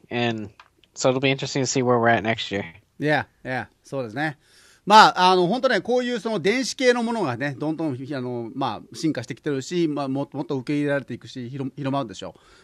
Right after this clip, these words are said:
Speaker 2: えー、ね、な-、まあ、ブライアンさんも今度来年がね、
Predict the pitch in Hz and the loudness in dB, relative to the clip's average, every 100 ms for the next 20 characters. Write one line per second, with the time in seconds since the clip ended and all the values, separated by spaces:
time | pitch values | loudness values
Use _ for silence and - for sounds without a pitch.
0 | - 135 127 123 120 117 117 123 147 160 | -8 -4 -2 -2 -4 -4 -4 -4 -2 0
1 | 147 143 131 147 139 123 113 131 120 175 | 0 -2 -2 -2 -2 -4 -6 -6 0 2
2 | 190 185 180 208 | 4 2 2 0